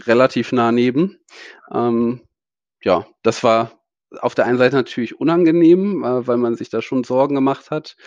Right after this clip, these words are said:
Auf der anderen Seite war es natürlich auch spektakulär anzusehen, wie die Lava oben an dem, also es war jetzt nicht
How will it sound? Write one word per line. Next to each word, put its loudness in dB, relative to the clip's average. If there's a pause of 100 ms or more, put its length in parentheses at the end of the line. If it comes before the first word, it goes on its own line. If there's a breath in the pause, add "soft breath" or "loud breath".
(120)
Auf -8
der -4
anderen 0
Seite 0
war 2
es -6
natürlich -6
auch -6
spektakulär -4
anzusehen, -6
wie -8 (360)
die -4
Lava 0
oben -4
an -4
dem, -6
also -10
es -12
war 0
jetzt -6
nicht -4